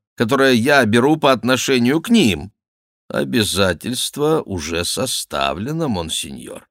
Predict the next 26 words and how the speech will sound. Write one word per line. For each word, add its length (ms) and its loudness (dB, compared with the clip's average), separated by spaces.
Оно 340 -2
со 240 -2
мной». 480 -8
Монсоро 460 0
вынул 400 0
из 120 -6
кармана 460 -2
бумагу. 600 -4
Это 220 -2
было 200 2
полное 680 0
и 120 4
безоговорочное 1300 2
одобрение 960 0
известного 640 -2
нам 280 0
плана. 500 -4
Герцог 600 -2
прочёл 480 -4
его 280 -4
всё, 520 -2
от 240 -4
первой 380 2
до 140 -2
последней 600 -4
строчки, 720 -4